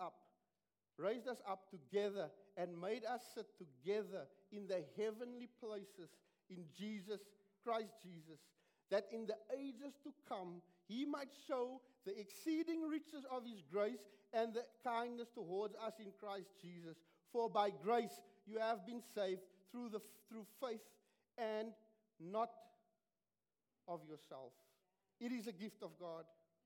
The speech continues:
not of works, lest anyone should boast. For we are his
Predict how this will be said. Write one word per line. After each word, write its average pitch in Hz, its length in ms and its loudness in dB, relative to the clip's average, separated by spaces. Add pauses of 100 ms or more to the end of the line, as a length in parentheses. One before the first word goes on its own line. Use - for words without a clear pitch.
(1080)
not 277 240 2
of 262 100 2
works, 262 480 0 (300)
lest 214 300 -2 (640)
anyone 254 460 -2
should 180 160 -14
boast. 220 320 -2 (1400)
For 220 180 2
we 240 320 -4
are 220 320 0 (1500)
his 165 200 -8